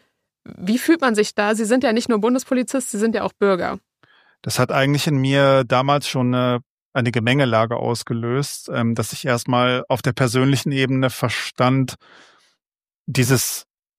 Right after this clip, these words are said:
Speaker 2: europäische Grenzmanagement, das funktioniert nicht.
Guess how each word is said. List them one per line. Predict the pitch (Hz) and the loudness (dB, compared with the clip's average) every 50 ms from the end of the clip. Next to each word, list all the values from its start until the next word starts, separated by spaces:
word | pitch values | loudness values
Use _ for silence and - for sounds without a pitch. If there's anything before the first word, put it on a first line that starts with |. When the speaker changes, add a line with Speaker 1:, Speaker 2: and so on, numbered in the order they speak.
| _ - | _ 0
Speaker 2:
europäische | 139 139 123 123 - - 143 131 113 - 131 | 2 2 2 2 2 4 2 4 4 2 0
Grenzmanagement, | 107 - 120 127 151 180 - - - 127 123 120 123 120 117 - - - 131 117 113 113 113 113 110 - - - _ _ _ | -2 0 2 2 2 0 -2 -4 -2 0 0 2 2 0 -2 -2 -4 -6 -2 -2 0 0 0 -2 -4 -8 -14 -18 _ _ _
das | - 117 - - | -6 -6 -4 -2
funktioniert | - 135 123 - - 139 135 151 175 - - | 0 -2 -2 0 0 0 2 2 2 0 -2
nicht. | - - 123 - - - - - | -8 -12 -12 -14 -18 -20 -20 -20